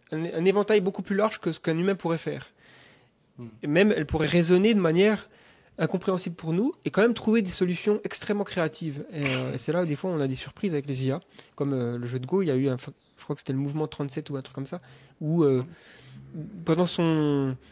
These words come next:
Speaker 1: s-, s-, s-, ses multiples parties avec Lee Sedol, le champion du monde de Go à l'époque en deux mille seize, AlphaGo, donc de DeepMind, a à un moment donné fait une sorte de coup sur le,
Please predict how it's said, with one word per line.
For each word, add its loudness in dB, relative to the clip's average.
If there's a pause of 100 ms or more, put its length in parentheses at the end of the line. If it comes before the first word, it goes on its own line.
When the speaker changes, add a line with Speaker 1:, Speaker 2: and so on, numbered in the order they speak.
(140)
Speaker 1:
s-, -18
s-, -14
s-, -14
ses -4
multiples -2
parties -4
avec 0
Lee -2
Sedol, 0
le 2
champion -6
du -6
monde -2
de -2
Go 0
à 0
l'époque -4
en -4
deux -6
mille -2
seize, -2 (880)
AlphaGo, 0 (480)
donc -4 (640)
de -4
DeepMind, -2 (720)
a 2 (540)
à 0
un 4
moment 6
donné 6 (640)
fait 2
une 2
sorte -2
de 2
coup 2 (200)
sur -4
le, 2